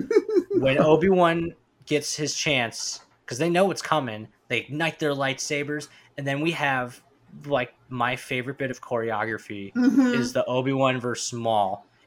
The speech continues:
Speaker 1: It is so, again, it's fast and kinetic, and they're making moves, like,
Speaker 2: A lot
Speaker 1: five
Speaker 2: of
Speaker 1: moves
Speaker 2: them.
Speaker 1: that, like, in, like, thirty seconds, they
Speaker 2: Yeah.
Speaker 1: make, like, twenty moves, and I'm just like, "Oh my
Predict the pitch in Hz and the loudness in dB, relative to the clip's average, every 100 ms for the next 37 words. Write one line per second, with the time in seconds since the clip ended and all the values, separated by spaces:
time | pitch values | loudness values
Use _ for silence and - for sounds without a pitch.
0 | - 156 156 151 - - 151 135 - - | -6 -2 -2 -2 -2 2 2 0 -4 -4
1 | 131 139 113 - 123 - - 143 117 104 | 0 0 -2 -4 -12 -12 -2 0 0 -4
2 | - 131 123 - 117 120 123 107 110 123 | -10 -12 -14 -10 -6 -4 -4 -6 -10 -12
3 | 107 101 98 _ _ - _ - 131 - | -14 -14 -18 _ _ -20 _ -20 -20 2
4 | 175 226 277 - 151 143 160 131 117 - | 2 4 0 0 -4 0 0 0 -6 -10
5 | - 120 110 _ _ _ - 202 214 226 | -4 -4 -4 _ _ _ -2 2 4 6
6 | 220 190 180 170 190 139 - 180 165 - | 6 6 4 2 2 -2 2 4 4 -2
7 | 143 147 143 - 147 135 127 - - 294 | -4 -4 -4 -12 -8 -6 -8 -4 0 2
8 | 196 - - 233 165 226 240 196 190 160 | 0 -2 -2 -2 -4 0 0 0 -2 -4
9 | 131 - - 247 220 185 208 202 127 156 | -4 -4 2 4 4 2 2 0 -4 -6
10 | 160 139 135 - - 339 320 | -6 -8 -10 -10 -10 -8 -8